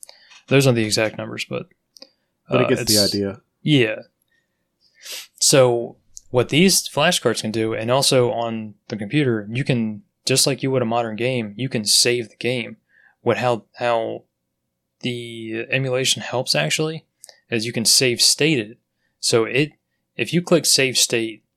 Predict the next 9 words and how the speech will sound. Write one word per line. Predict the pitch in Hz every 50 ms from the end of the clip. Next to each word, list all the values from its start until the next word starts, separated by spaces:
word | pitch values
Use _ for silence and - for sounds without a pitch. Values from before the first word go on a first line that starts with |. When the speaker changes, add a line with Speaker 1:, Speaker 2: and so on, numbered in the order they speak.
| _ _
Speaker 1:
on | - 110
a | 104
certain | - - 123 113 107 101
point, | - 117 110 104 107 104 _ _ _ _ _ _ _ _ -
it | 139 151
is | 143 127 -
saving | - - 135 127 127 120 120 117 113 113 - _ _ _ _ _
that | - 117 110
exact | 104 101 - - - 131 123 127 127 123 - -